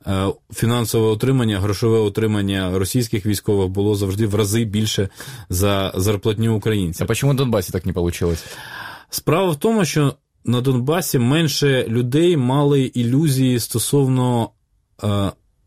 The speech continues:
Speaker 1: радянського минулого, я б сказав. Вони все-таки почали перебудовувати своє мислення, і, як, як це не парадоксально звучить,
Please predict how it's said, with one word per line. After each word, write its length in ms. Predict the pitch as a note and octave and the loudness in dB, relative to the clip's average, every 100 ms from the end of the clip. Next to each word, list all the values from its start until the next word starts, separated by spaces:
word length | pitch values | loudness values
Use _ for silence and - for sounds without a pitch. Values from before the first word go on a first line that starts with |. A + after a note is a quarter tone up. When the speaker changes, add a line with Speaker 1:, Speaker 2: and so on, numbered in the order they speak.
| _ | _
Speaker 1:
радянського 540 | A2+ B2 C#3+ C#3 C#3 C3 | -2 0 0 0 0 0
минулого, 420 | C3+ B2+ F#2+ F2 | 2 2 0 0
я 100 | E2+ | -2
б 80 | - | -4
сказав. 380 | - E2+ D2+ - | -6 -4 -4 -6
Вони 280 | F#2+ A2+ D3 | -2 0 0
все-таки 580 | C3+ C#3+ C#3 C3+ C3+ A#2 - - - - | 0 -2 -2 -2 -2 -4 -6 -20 -20 -6
почали 580 | A#2 - C3 D3 C#3+ - _ _ _ _ _ _ - | -2 0 2 2 2 -2 _ _ _ _ _ _ -6
перебудовувати 800 | - C3 C3+ C#3+ E3 C#3 A#2+ A2+ | -2 0 2 2 4 4 2 0
своє 280 | - A2+ A2 | 0 0 2
мислення, 580 | D3 G#3 - A#2+ A2 G#2 - | 2 0 0 0 0 -2 -2
і, 300 | A#2+ A#2+ G2+ _ - - - - _ - | 0 0 -2 _ -20 -20 -20 -20 _ -4
як, 320 | A2+ A#2+ - | 0 0 -2
як 200 | A#2 C3 | 0 0
це 120 | - C3+ | 0 0
не 120 | B2+ | 0
парадоксально 720 | C3+ C3 C3+ - C#3+ A#2 A2+ | -2 -2 -2 -2 -2 0 0
звучить, 580 | A2+ A#2+ - F#3+ - | 0 -2 -2 -2 -4